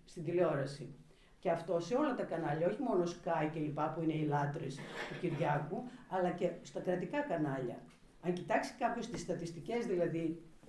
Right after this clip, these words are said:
της, του, της αφιέρωσης του χρόνου, μένει άναυδος για αυτήν την ανισότητα. Ε, παράγει μια σειρά αποτελέσματα αυτή η πρακτική,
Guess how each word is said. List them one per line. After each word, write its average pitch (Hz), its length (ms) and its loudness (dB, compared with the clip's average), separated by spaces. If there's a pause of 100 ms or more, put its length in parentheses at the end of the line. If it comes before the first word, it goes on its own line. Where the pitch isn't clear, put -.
(100)
της, 175 360 -6
του, 156 340 -4
της - 140 -12
αφιέρωσης 190 540 0
του 151 180 -8
χρόνου, 175 480 4 (200)
μένει 269 280 2 (180)
άναυδος 170 380 0
για 151 140 0
αυτήν 151 280 -2
την 160 120 -2
ανισότητα. 147 720 -2 (1900)
Ε, 175 540 6 (760)
παράγει 277 460 4
μια 294 160 6
σειρά 277 300 0
αποτελέσματα 233 720 0
αυτή 160 220 -2
η 165 60 2
πρακτική, - 720 -4